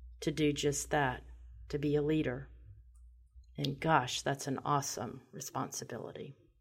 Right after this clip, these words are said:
Remember your deepest life passions.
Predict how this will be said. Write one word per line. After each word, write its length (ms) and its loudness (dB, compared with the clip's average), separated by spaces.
Remember 400 12
your 180 12
deepest 680 2
life 280 -2
passions. 840 -6